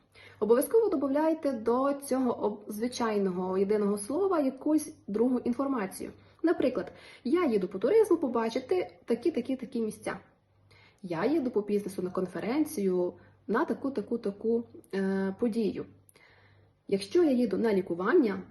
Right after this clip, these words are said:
то це буде лікування такої-то хвороби у такій-то лікарні. Якщо вас запитали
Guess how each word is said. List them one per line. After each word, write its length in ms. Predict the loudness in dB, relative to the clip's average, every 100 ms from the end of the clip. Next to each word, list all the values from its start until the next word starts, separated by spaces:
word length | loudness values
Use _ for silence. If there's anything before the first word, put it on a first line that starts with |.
| -20 _
то 180 | 0 2
це 200 | 0 0
буде 240 | 2 4
лікування 460 | 2 2 0 2 0
такої-то 440 | -2 2 2 2
хвороби 380 | -4 0 2 0
у 160 | -2 -2
такій-то 560 | -4 -4 -4 -2 -2 -2
лікарні. 540 | -6 -4 -2 -2 -4 -8 -18 _ _ _ _ _ -6
Якщо 580 | -6 -4 2 2 2 -2
вас 280 | -4 -4 -10 -18 _ -12
запитали 840 | -4 -2 -2 -4 -4 -2 -4